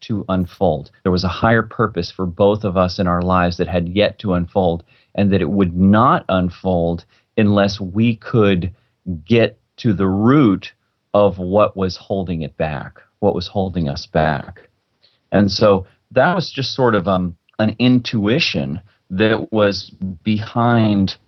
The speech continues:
our talks together. Because we had talked as friends for years, but at, th-, at this time, we started basically, um, like, weekly or every other week, getting together on one of the weekend days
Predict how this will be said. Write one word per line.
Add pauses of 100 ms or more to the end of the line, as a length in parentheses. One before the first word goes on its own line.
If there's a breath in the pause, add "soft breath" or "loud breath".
(540)
our
talks
together. (100)
Because
we
had
talked
as
friends
for
years, (320 soft breath)
but (420)
at, (100)
th-,
at
this
time,
we
started
basically, (380)
um,
like,
weekly
or
every
other
week, (220)
getting
together
on
one
of
the
weekend
days